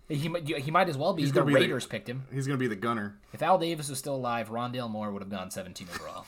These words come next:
Speaker 2: <laughs>
Speaker 1: Um, all right. Eighteen, Jalen Phillips, uh, an edge from Miami, uh, goes to Miami. Um, so he doesn't have to travel far. He's going from Miami to Miami. The Dolphins get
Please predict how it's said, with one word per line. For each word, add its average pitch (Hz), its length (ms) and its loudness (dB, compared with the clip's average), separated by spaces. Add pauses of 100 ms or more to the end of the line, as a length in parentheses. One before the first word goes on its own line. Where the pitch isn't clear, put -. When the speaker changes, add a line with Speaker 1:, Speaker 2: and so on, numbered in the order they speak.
(100)
Speaker 2:
<laughs> 190 180 2 (960)
Speaker 1:
Um, 117 540 2 (180)
all 139 120 2
right. 95 240 0 (280)
Eighteen, 175 580 0
Jalen 160 320 0
Phillips, 143 500 -2
uh, 120 280 0
an 131 160 -4
edge 139 360 -2
from 117 460 -4
Miami, 127 560 -2 (580)
uh, 127 360 0
goes 135 300 6
to 202 180 4
Miami. 110 420 -2 (500)
Um, 120 280 -2
so 135 160 0
he 131 100 4
doesn't 151 220 0
have 147 140 -2
to 139 60 -14
travel 131 260 0
far. 127 260 0
He's 123 100 -2
going 120 200 -6
from 131 180 -6
Miami 135 380 -4
to 131 120 -8
Miami. 113 380 -2
The 107 60 -6
Dolphins 120 360 -6
get 117 280 -6